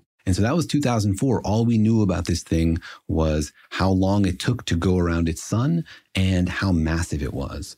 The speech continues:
But then, like, seven years later, we got better telescopes and we trained them on the star, and we were able to measure the size of this planet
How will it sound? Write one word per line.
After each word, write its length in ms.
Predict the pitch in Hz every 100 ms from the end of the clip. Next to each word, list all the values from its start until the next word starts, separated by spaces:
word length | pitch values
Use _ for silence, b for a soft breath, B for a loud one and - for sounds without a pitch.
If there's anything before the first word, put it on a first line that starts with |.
| -
But 180 | 92
then, 260 | 101 127 135
like, 240 | 120 107
seven 480 | 107 - 120 120 113
years 320 | 110 110 98
later, 400 | 110 131 180 104
we 120 | 95 98
got 240 | 95 85
better 240 | 101 107
telescopes 760 | 95 - 90 180 - 92 87 -
and 80 | 90
we 80 |
trained 420 | 85 - - 123 123
them 120 | 101
on 80 | 85
the 80 |
star, 520 | 80 - 67 71 85 113 B B -
and 80 |
we 120 | 95 95
were 140 | 95
able 240 | 101 117 123
to 80 | 101
measure 420 | 101 101 101 101
the 140 | 90
size 640 | 92 - - - 135 143 120
of 100 | 76
this 160 | 78
planet 540 | - - 69 73 101